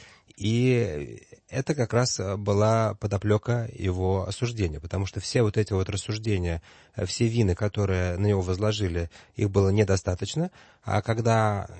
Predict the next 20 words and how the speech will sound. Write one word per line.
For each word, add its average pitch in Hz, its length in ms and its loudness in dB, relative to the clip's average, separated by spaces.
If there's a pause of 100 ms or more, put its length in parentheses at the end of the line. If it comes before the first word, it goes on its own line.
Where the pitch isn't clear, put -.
м, 92 500 -10
вот 98 200 -10
вопрос 110 380 2
«ты 113 120 -2
ли 104 80 0
Христос?», 147 480 0
он, 120 160 0
конечно, 113 520 0
провокационный, 139 720 2
и, 110 460 2 (800)
э, 90 280 -6
Христос, 117 500 -2 (800)
отвечая 101 760 0 (1040)
«да», 92 480 0 (300)
э, 95 360 -2
этим 104 380 -2
подписал - 520 0
себе 87 220 -6
смертный 92 320 -6
приговор, 127 400 -2